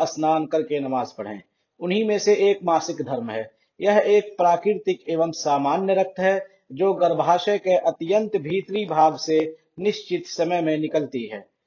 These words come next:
अल्लाह ताला ने इसे शिशु के भोजन हेतु उत्पन्न किया है। जब भी कोई महिला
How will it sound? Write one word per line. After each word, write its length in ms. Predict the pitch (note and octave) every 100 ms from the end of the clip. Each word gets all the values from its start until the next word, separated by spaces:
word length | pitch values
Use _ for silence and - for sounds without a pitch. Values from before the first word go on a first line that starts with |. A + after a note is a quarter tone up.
| _ _ _
अल्लाह 320 | B3+ A3 A#3 G#3+
ताला 400 | G#3 F#3+ G#3 G#3
ने 140 | F#3 F#3
इसे 380 | F#3 F3 F3+ F3 _
शिशु 360 | - G3+ G3 A3
के 200 | G3+ F#3+ F3+
भोजन 380 | C#3 F3+ F#3+ F3
हेतु 300 | D#3+ E3 E3+
उत्पन्न 680 | E3+ D#3 D#3 D#3 D#3+ D#3
किया 260 | C3 B2+ A2
है। 180 | A2 G#2+ _ _ _ C#3+
जब 200 | G#3+ G3+
भी 140 | A#3
कोई 220 | A#3 G3+ F#3
महिला 300 | F#3+ F#3